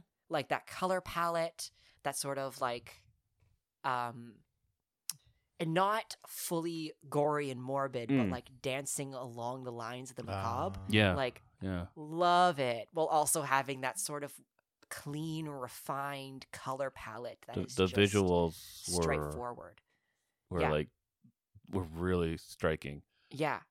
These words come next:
Speaker 2: and
Speaker 1: And
Speaker 2: very
Speaker 1: that's
Speaker 2: strange.
Speaker 1: influenced me to this day.
Speaker 2: Like, the, the, D'Onofrio is the, the, the mad king in his own, like,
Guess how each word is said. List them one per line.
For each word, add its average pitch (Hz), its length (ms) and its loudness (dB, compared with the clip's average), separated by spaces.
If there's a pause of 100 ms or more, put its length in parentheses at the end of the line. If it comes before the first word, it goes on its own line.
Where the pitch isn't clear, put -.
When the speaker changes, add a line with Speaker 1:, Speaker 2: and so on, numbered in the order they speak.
Speaker 2:
and 87 80 -6
Speaker 1:
And 82 80 -6
Speaker 2:
very 92 180 6
Speaker 1:
that's 147 180 4
Speaker 2:
strange. 80 800 0
Speaker 1:
influenced 160 580 -4
me 147 120 -8
to - 240 -8
this 131 180 -6
day. 120 400 -8 (480)
Speaker 2:
Like, 90 220 -4
the, 90 180 2 (220)
the, 87 320 0
D'Onofrio 85 640 2
is 80 160 -6
the, 76 380 -2
the, 78 180 -6 (300)
the 87 80 -2
mad 85 440 -2
king 87 340 -4
in 80 100 -2
his 78 140 -4
own, 78 260 0
like, 78 300 -8